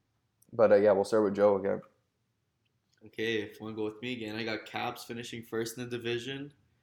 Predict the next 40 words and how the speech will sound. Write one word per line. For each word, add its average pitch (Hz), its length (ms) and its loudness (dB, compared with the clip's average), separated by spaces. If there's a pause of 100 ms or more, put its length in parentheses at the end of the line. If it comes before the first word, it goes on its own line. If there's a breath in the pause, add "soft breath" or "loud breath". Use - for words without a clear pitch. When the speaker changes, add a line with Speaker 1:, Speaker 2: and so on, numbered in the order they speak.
(320)
Speaker 2:
followed 123 420 -4
by 113 220 -4
the 113 120 -6
Flyers, 110 1040 -8 (220)
who 127 100 -12
made 117 280 -6
some 110 220 -8 (120)
pretty 123 340 -8
big 113 300 -6
changes 107 380 -8
this 110 140 -16
offseason, 117 600 -10
some 104 200 -12
good 110 180 -6
changes. 113 680 -10
They 123 80 -12
added 107 220 -10
Kevin 110 300 -10
Hayes 113 340 -6
at 113 100 -4
an 104 200 -8 (460)
embarrassing 113 520 -4
Speaker 1:
<laughs> 113 100 2
Speaker 2:
contract, 110 760 0
Speaker 1:
Yeah. - 100 -2 (440 loud breath)
Speaker 2:
but - 260 -6 (400)
having 120 320 -4
Kevin 120 320 -8
Hayes 113 220 -4
is 107 60 -14
better 110 200 -4
than 110 120 -4
not 107 200 -8
having 104 320 -14
him, 107 280 -14
I 110 100 -18
Speaker 1:
Exactly, 98 300 0
Speaker 2:
guess. - 140 -12
Speaker 1:
yeah, 78 140 -6
yeah. 90 100 -4